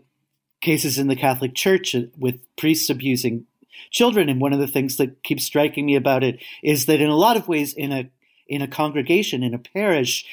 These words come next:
the priest is a celebrity, right? That same charisma and that same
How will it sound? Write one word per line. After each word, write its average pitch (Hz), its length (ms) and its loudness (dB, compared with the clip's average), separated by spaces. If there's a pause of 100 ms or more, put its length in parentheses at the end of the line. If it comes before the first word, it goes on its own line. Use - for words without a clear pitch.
(200)
the 151 80 4
priest 196 420 0
is 131 120 0
a 123 80 -2
celebrity, 117 640 -2
right? 123 260 0
That 143 200 0
same 160 600 0 (340)
charisma 147 580 2
and 135 140 0
that 143 220 2
same 147 680 0